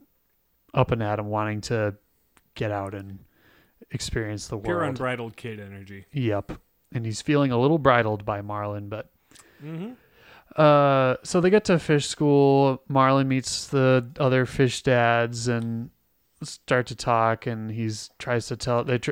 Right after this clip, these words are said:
Speaker 1: make him try to tell a joke because he's a clownfish, get it, and he's not very good at it. Um, so
Speaker 2: He
Speaker 1: Nemo
Speaker 2: learns
Speaker 1: goes
Speaker 2: that
Speaker 1: off.
Speaker 2: the, the first day of school is a field trip to, like, the drop off into the ocean, o-, open ocean.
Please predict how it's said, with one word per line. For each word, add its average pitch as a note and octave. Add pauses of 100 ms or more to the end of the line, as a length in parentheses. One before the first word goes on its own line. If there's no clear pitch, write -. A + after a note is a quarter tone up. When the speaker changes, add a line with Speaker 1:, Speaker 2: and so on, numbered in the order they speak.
Speaker 1:
make C#3
him B2+
try B2+
to A#2
tell A#2+
a A2
joke A2+
because G#2+
he's A2+
a B2
clownfish, A2
get A2
it, G#2+
and G#2+
he's G#2
not G#2+
very G#2+
good G#2
at G2+
it. -
Um, B2+ (240)
so B2+
Speaker 2:
He B2+
Speaker 1:
Nemo E3
Speaker 2:
learns E3
Speaker 1:
goes D3+
Speaker 2:
that C3+
Speaker 1:
off. B2+
Speaker 2:
the, G#2 (200)
the A#2+
first E3
day D#3+
of C#3
school D3+
is A#2+
a A2+
field D3+
trip A#2+
to, -
like, A#2+
the -
drop B2+
off B2
into A2+
the A2
ocean, A2+
o-, A#2
open A2
ocean. F#2+